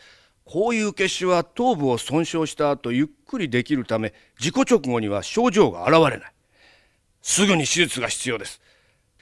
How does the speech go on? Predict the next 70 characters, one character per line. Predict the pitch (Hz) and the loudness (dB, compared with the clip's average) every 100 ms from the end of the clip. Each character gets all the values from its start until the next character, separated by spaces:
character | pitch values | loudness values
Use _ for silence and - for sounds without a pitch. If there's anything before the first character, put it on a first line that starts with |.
| _ | _
視 | - - 285 | -6 -2 2
力 | 202 - | 0 0
を | 107 | -6
失 | 104 135 123 | -6 -2 -2
っ | |
た | - 120 | -2 -4
り、 | 95 - - _ _ - | -4 -12 -20 _ _ -2
脳 | 202 277 196 | 2 4 2
の | 123 | -2
機 | - 139 | -4 -2
能 | 190 196 | 0 0
低 | 190 151 | 0 0
下 | 117 | 0
だ | 107 117 | 0 -2
け | 131 | -2
で | 113 | -4
な | 113 | -4
く、 | - 107 - - | -6 -14 -12 -4
命 | 160 262 269 156 | 0 2 0 -2
の | 131 | -4
危 | 107 | -6
険 | - 120 | -6 -6
も | 104 95 | -6 -8
あ | |
り | 92 | -10
ま | 82 | -16
す。 | - - _ _ _ _ _ _ _ _ _ _ _ _ _ | -20 -20 _ _ _ _ _ _ _ _ _ _ _ _ _
よ | - 139 | -6 -6
く | 151 139 127 | -4 -4 -4
決 | 120 120 | -8 -4
断 | 123 131 | -2 -2
し | 127 | -2
ま | 127 | -4
し | 127 | -4
た | 110 | -4
ね。 | 110 101 _ _ _ _ _ _ - | -6 -8 _ _ _ _ _ _ -10
ア | 120 | -6
メ | 139 | -4
リ | 139 | -2
カ | 147 | -2
で | 139 | -2
の | 117 | -2
手 | 104 135 | -6 -8
術、 | 123 - - _ _ | -8 -10 -18 _ _
そ | - - | -16 -10
の | 123 | -8
方 | 131 135 | -6 -8
が | 98 | -8
い | 110 | -12
い。 | 95 _ _ - _ _ _ _ _ | -14 _ _ -20 _ _ _ _ _
改 | - 165 220 226 | -6 -4 -2 -2
め | 180 | -2
て | - 143 | 0 -2
現 | 135 151 170 | 0 -2 -4
地 | 139 | -4
の | 135 | -4
病 | 120 139 | 0 0
院 | 135 | 0
で | 135 | -4
検 | - 160 | -4 -6
査 | 143 | -4
す | 123 123 | -8 -10
る | 123 | -8
と | 131 | -4
は | 120 | -4
思 | 117 131 | -4 -6
い | 135 | -6
ま | 135 | -8
す | 123 | -8
が | 110 | -10